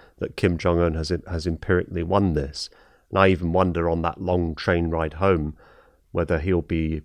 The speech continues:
privately rueing that missed opportunity and having just set the bar a little bit too high. If he'd gone for something less, that Trump may have, uh,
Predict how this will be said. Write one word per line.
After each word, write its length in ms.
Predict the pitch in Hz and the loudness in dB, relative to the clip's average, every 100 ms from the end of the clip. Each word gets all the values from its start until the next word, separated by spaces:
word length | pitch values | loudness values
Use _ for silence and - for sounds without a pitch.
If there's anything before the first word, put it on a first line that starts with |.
| _ | _
privately 500 | - 90 82 - 82 | 0 2 2 -4 -4
rueing 440 | 80 92 87 78 | 2 4 4 0
that 220 | 78 78 - | -4 -8 -8
missed 360 | 92 82 - | -8 -8 -6
opportunity 680 | 80 - - 135 104 82 78 | -6 -4 0 2 2 0 -4
and 180 | 76 82 | -4 -4
having 380 | 80 87 78 78 | -8 -4 -4 -4
just 260 | 85 - | -6 -8
set 240 | - 101 - | -2 -2 -2
the 80 | 87 | -4
bar 260 | 85 80 | -2 0
a 40 | 78 | 0
little 260 | 90 - | -2 -4
bit 240 | 78 87 - | -6 -8 -6
too 220 | 85 76 | -6 -6
high. 380 | 85 110 82 85 - - _ | 0 2 2 0 -6 -20 _
If 140 | 80 - | -6 -2
he'd 180 | 82 | -2
gone 300 | - 85 82 | 2 2 2
for 140 | 78 78 | -2 -6
something 420 | - 80 - 78 | -4 -6 -4 -4
less, 360 | 87 101 90 - | 2 2 2 -6
that 180 | 73 - | -10 -6
Trump 280 | - 78 | -6 -6
may 160 | - 76 | -6 -6
have, 240 | 78 76 | -6 -6
uh, 220 | 82 80 | -6 -4